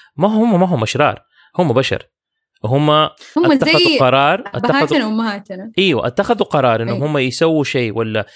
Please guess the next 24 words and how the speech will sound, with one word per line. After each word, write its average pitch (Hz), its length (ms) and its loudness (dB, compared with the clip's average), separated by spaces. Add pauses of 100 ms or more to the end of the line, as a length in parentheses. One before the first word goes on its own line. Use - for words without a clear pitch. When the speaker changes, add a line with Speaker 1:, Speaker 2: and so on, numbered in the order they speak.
(200)
Speaker 1:
يربوا 139 320 0
بطريقة 139 360 -2
معينة 117 440 0
من 147 160 -4
وجهة 196 340 0
نظرهم 143 460 0
هي 143 180 0
صحيحة، 151 560 -2 (360)
لكن 143 320 0
ما 165 160 2
كانوا 180 380 0
ملمين 151 720 0 (600)
أو 139 260 -2
مو 185 400 2
ملمين، 127 440 -2 (200)
كانوا 156 280 0
عارفين 147 480 0
إنه 143 280 -4
أوكي 143 260 0
هذا 151 160 0
الشيء 160 200 -2
حيضايق 135 640 0
أولادنا 135 600 0 (180)
وبناتنا، 135 600 -2